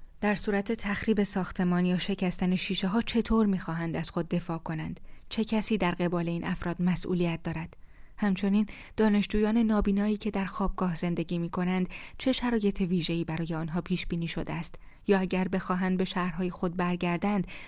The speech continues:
چه سازوکاری برای مراقبت از آنها در تردد ایمن این اقشار در نظر گرفته شده است؟ جنگ چالش‌های فراوانی را برای افراد مختلف به وجود می‌آورد، اما آسیب‌هایی که متوجه معلولان است،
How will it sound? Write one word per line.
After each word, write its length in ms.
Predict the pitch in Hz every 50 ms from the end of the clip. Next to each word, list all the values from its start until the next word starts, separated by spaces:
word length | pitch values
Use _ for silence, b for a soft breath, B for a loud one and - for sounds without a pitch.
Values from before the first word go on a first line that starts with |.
| B B
چه 160 | - 302 302
سازوکاری 640 | 294 - 269 240 208 202 190 185 - 202 185 180
برای 320 | 175 180 170 170 175 190 190
مراقبت 580 | 185 185 180 175 170 170 175 160 165 175 180
از 160 | 180 175 170
آنها 340 | 160 170 175 156 160 185 190 B B B B B B
در 160 | - 214 202
تردد 580 | 196 - - 202 190 185 175 - 180 180 185 - -
ایمن 300 | - 196 190 185 185 185
این 200 | 185 180 180 180 -
اقشار 400 | - 170 170 - - 185 175 170
در 180 | 165 180 175 170
نظر 300 | 170 175 175 175 165 165
گرفته 360 | 160 170 165 156 - - 175
شده 240 | - - 160 - 147
است؟ 240 | - 180 - - - b b b b b b b b b b -
جنگ 280 | 180 196 190 185 196 196
چالش‌های 500 | - 214 190 180 180 175 - 196 196 202
فراوانی 540 | 202 208 190 185 180 180 196 208 214 208
را 80 | 180 160
برای 260 | - 151 165 165 - -
افراد 380 | - 175 165 - 180 175 - 165
مختلف 440 | 170 170 - - - 170 170 175
به 120 | - - 180
وجود 360 | 165 175 170 - 170 165 -
می‌آورد، 520 | 170 165 156 156 - 156 156 160 165 - B B B B B B B
اما 280 | B 202 208 220 220 - -
آسیب‌هایی 600 | 196 202 - - - 208 - - 254 262 262 247
که 140 | - 233
متوجه 580 | 196 180 185 - 185 160 160 160 - 185 175 175
معلولان 560 | 175 175 175 170 160 160 165 165 165 160 160
است، 240 | 165 180 185 - B